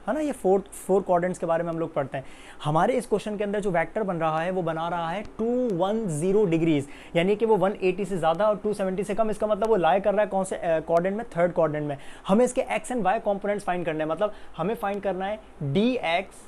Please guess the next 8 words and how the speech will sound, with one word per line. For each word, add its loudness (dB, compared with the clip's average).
यानी -2
कि 0
डी -2
cos -2
theta -4
और 2
डी 0
वाई 2